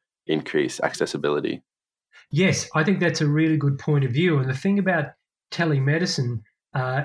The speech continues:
Speaker 2: is that, uh, at its best, it can work very well. Uh, but, um, uh, at its heart, it's still medicine. And the telly is the kind of vessel for delivering the medicine. And, uh,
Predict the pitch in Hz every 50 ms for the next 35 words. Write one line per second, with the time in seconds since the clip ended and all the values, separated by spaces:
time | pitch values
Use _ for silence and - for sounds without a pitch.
0 | - - 147 147 143 139 135 127 - - - - 135 143 139 135 135 139 - -
1 | - 131 135 151 160 - 156 180 185 185 - - 127 117 151 170 170 - - 170
2 | 151 - 151 139 131 131 143 139 139 139 - 139 135 131 123 117 117 143 156 147
3 | 131 113 110 104 - - - _ - - 127 127 131 147 143 - 135 143 143 147
4 | - - 139 135 135 135 135 135 135 - - _ _ _ _ - - 127 131 139
5 | 139 - 151 170 175 151 - - - - 185 185 175 156 151 139 - - - 160
6 | 143 135 131 131 143 160 160 151 - - 135 120 117 107 - - _ _ _ -
7 | 135 139 139 139 143 135 - - - 165 185 175 165 151 147 147 160 160 151 143
8 | - 147 139 139 151 139 139 123 113 113 147 160 156 160 - 156 143 139 139 -
9 | 147 139 135 120 113 135 143 143 147 139 131 139 135 131 123 120 120 127 139 156
10 | 160 156 143 - 143 131 127 110 _ _ - - - - _ - 131 131 135 139
11 | 135 135 135 131 - 147 135 135 135 131 135 135